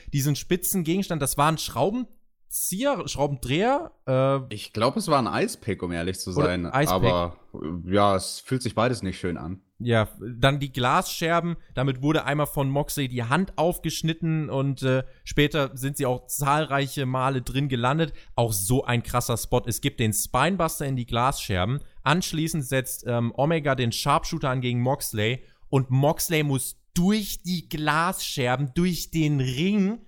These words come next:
Speaker 1: sich irgendwie so durchcrawlen, durch die Schmerzen, um im Endeffekt ja in den Seilen zu sein und gesagt zu bekommen, es gibt keinen Rope Break.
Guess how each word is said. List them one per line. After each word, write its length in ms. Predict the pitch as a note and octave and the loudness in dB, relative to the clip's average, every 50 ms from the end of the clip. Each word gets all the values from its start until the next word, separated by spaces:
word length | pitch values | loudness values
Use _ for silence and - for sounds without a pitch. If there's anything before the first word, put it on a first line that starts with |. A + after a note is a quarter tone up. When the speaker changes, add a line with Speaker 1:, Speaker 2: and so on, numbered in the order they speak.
| - _ _ _ - | -20 _ _ _ -8
Speaker 1:
sich 420 | - - D3+ D3+ B2+ - - - - _ _ - - | -2 -2 0 0 -2 -4 -8 -12 -16 _ _ -10 -2
irgendwie 520 | - G3 G#3 G#3+ G3 D#3 D#3+ F3 F3 E3+ - | 2 2 2 2 0 -2 -4 -6 -6 -6 -4
so 120 | C#3 D3 | -4 -4
durchcrawlen, 1200 | D3 C3 - F3 G3 A#3+ B3 - - - - - - D3 C3+ B2+ B2 B2 B2 B2+ C3 C#3+ E3+ G3 G3 - - - - - | -4 -2 0 0 0 2 0 -2 -4 -4 -4 -4 -2 0 0 2 4 4 4 4 4 2 0 -2 -4 -10 -14 -16 -6 0
durch 260 | E3+ F#3 A3+ A#3 A3 | 2 2 2 2 0
die 120 | - F#3+ E3+ | -4 -6 -6
Schmerzen, 800 | - - E3 E3 D#3+ E3+ F3+ F#3+ - - - C#3 C#3+ E3 E3+ - - - - _ _ - - - | -4 -2 0 0 2 2 0 0 -2 -4 -4 -2 -2 -4 -4 -8 -14 -20 -20 _ _ -10 -2 2
um 120 | D3 D3 | 4 4
im 100 | D3 C#3+ | 4 4
Endeffekt 480 | D3 D3+ E3+ F3 - - F#3 E3 D#3 - | 4 4 2 2 2 2 0 0 0 0
ja 100 | D#3 C#3 | -2 0
in 100 | - B2 | 0 0
den 120 | B2 A#2+ | -2 0
Seilen 220 | G#2+ A#2+ B2 C3+ C3+ | 2 2 2 2 0
zu 100 | - C#3+ | -2 -4
sein 220 | B2+ C3+ C3 C3+ | -2 -2 -2 -2
und 80 | C3 B2 | -4 -6
gesagt 320 | C3+ A#2 B2 B2 C3 - | -6 -4 -2 -2 -2 -2
zu 80 | - C3 | -4 -6
bekommen, 220 | - C#3 C3 B2 | -2 -2 -2 -2
es 80 | A2 - | -2 -4
gibt 160 | - A#2+ - | -6 -6 -2
keinen 160 | - G#2+ G2+ | 0 2 4
Rope 200 | G#2 A2 A2 - | 4 4 2 2
Break. 280 | - F2 E2 - - | 0 -2 -2 -4 -6